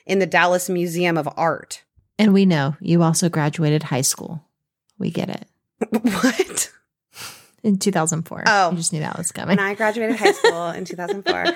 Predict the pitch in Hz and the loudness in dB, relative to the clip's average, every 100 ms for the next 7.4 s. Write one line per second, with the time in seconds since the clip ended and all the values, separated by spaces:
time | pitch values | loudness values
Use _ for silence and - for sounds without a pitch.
0 | - - 226 233 262 262 320 427 277 170 | -6 -6 -4 0 2 2 2 0 -2 0
1 | 160 160 147 139 160 190 262 247 196 160 | 2 4 4 2 0 -6 -6 -6 -6 -6
2 | 139 143 147 151 123 113 117 175 - - | 0 2 0 -2 -8 -6 -6 -6 -10 -18
3 | - - - - 220 202 - - 190 175 | -18 -16 -12 -6 -4 0 -2 0 -2 -2
4 | 508 175 147 143 143 156 208 320 330 349 | -4 -2 -4 -4 -2 0 2 2 4 4
5 | 359 392 359 403 392 254 185 - 214 208 | 4 2 2 2 4 6 4 4 2 4
6 | 196 - - - 262 185 226 - 392 415 | 4 4 2 4 2 4 2 2 0 -2
7 | - - - - | -2 -12 -12 -14